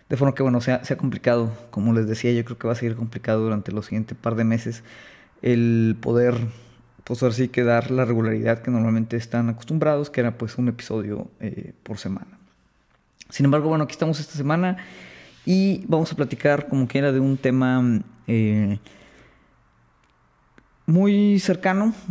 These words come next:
eh, muy divertido. Eh, ahorita vamos a explicar un poquito por qué. Eh, Dificultad y Esperanza, eh, es el título general, ¿no? que estamos, eh, manejando para este episodio.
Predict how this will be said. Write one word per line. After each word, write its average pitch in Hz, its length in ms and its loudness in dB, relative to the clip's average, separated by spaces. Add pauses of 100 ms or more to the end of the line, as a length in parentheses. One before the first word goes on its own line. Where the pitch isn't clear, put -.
(120)
eh, 120 440 2
muy 139 160 2
divertido. 139 580 2 (520)
Eh, - 320 -6
ahorita 107 260 -4
vamos 117 160 0
a - 20 -12
explicar - 260 -4
un 117 60 2
poquito 113 320 -6
por 120 140 -8
qué. 170 240 2 (580)
Eh, 123 920 4 (280)
Dificultad 143 540 2
y 185 40 2
Esperanza, 127 920 0
eh, 110 360 0
es 120 240 -2
el 120 100 -2
título 123 420 0
general, 117 520 0
¿no? 113 300 -2
que 101 200 -4
estamos, 113 640 -2
eh, 101 220 -4
manejando 110 480 0
para 107 160 0
este - 160 -6
episodio. 127 500 0